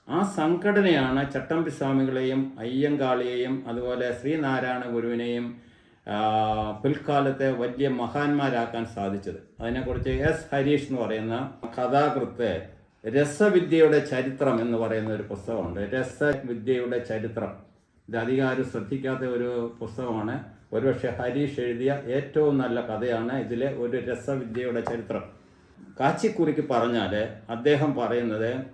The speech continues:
കുഞ്ഞൻ, നാണു, കാളി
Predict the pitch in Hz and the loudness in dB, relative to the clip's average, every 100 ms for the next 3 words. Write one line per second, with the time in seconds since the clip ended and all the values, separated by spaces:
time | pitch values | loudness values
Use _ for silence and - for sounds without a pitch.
0 | - - - - - - - - - - | -20 -20 -20 -20 -20 -20 -20 -20 -20 -20
1 | - - - - - - - 131 143 151 | -20 -20 -20 -20 -20 -8 0 6 8 8
2 | 156 175 170 - - - 107 107 110 117 | 6 4 2 -8 -20 -18 -8 -2 0 0
3 | 123 135 147 170 185 - - - - - | 2 4 6 4 2 -6 -18 -20 -18 -6
4 | 120 127 180 175 196 202 - - | 0 2 4 8 10 10 8 -8